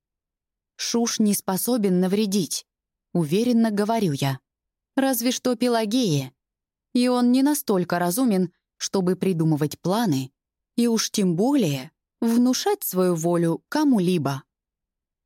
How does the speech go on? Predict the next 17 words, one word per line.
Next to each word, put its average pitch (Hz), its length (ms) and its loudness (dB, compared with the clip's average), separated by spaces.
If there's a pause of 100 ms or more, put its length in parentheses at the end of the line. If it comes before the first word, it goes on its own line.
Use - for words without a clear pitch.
(200)
«Кара, 147 380 -2 (340)
никто 175 540 0
Шуша 214 400 0
не 175 260 2
обвиняет». 190 840 -2 (520)
Рейв 226 440 -2 (340)
успокаивающе 240 1080 -2
приподнимает 220 880 -2
ладони 226 580 0 (320)
и 220 60 -2
бросает 247 560 -2
косой 277 400 -2
взгляд 208 560 -2
на 233 160 2
испуганную 220 680 0
Бетье. 196 540 -2 (720)
«Клео, 170 600 0